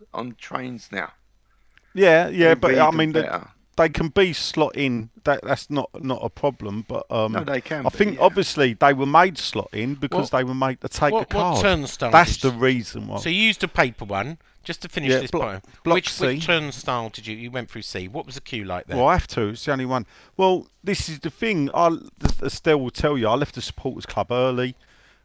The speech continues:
Speaker 2: um, 'cause I didn't wanna get stuck again, because on the Leicester game, I had to walk f-, through three queues before I got to my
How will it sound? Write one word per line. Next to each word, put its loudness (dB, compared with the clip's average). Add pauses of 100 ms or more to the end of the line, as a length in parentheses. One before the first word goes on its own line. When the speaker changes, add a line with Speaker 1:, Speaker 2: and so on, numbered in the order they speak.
Speaker 2:
um, -2
'cause -6
I 0
didn't -6
wanna -4
get -8
stuck -4
again, -4 (280)
because -8 (640)
on -4
the -4
Leicester 0
game, -2
I 2
had -4
to -14
walk -6
f-, 6
through -6
three 0
queues -2
before -6
I -4
got -12
to -14
my -2